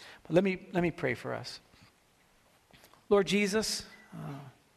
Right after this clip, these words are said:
what a tall order today. Uh, what a, what a difficult, uh, thing you've asked us to do, to take the commandments that you've given us and to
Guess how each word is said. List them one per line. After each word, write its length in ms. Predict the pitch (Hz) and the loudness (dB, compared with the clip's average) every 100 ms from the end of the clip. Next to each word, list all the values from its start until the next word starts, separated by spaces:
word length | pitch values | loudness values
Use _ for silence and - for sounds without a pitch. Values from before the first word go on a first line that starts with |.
| _ _ - - - - - - - - - - - | _ _ -20 -20 -20 -20 -20 -20 -20 -20 -20 -18 6
what 180 | 226 220 | 6 6
a 80 | 139 | 2
tall 460 | - 220 214 202 | 0 4 6 8
order 320 | 175 185 147 | 6 4 2
today. 480 | 123 135 131 110 95 - - - - - 160 | 0 0 2 0 -4 -8 -8 -8 -10 -12 -12
Uh, 40 | 147 147 | -12 -4
what 180 | 185 196 | 2 4
a, 240 | 147 123 - - - - _ - _ _ _ _ _ _ | 4 0 -6 -16 -20 -20 _ -20 _ _ _ _ _ _
what 180 | 180 175 | 2 2
a 80 | 131 | 2
difficult, 760 | 117 143 147 - 139 131 131 - - - _ _ _ _ - | 0 -2 -2 -6 -4 -2 -4 -14 -20 -20 _ _ _ _ -20
uh, 60 | 113 120 135 _ - | -20 -20 -20 _ -2
thing 200 | 151 143 | 0 0
you've 160 | 135 | 2
asked 280 | 135 131 - | 2 2 -2
us 200 | 131 - | -8 -10
to 60 | 127 | -10
do, 380 | 120 123 127 139 _ _ _ _ _ _ _ _ _ _ _ _ _ _ _ | -6 -6 -6 -10 _ _ _ _ _ _ _ _ _ _ _ _ _ _ _
to 100 | - | -10
take 600 | 147 - 170 170 - - - - - - - - - - - | 0 4 4 2 -8 -14 -18 -20 -20 -20 -20 -20 -20 -14 -6
the 80 | 147 | 0
commandments 580 | 160 156 156 165 156 | 4 6 6 4 0
that 160 | 151 - | -2 0
you've 160 | 160 135 | -2 2
given 300 | 151 147 147 | 2 2 0
us 320 | 135 - 143 | -2 -4 -6
and 180 | 143 135 | -6 -4
to 520 | - 139 127 127 | -2 -2 0 -2